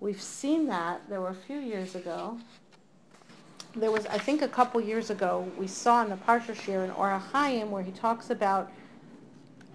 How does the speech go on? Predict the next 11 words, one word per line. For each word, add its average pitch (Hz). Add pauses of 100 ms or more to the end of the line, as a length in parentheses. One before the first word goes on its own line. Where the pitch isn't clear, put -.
(240)
God's 196
name, 208
where 190
the 180
Yud 240
and 190
the 180
Hey 185 (600)
at 190
the 190
beginning 196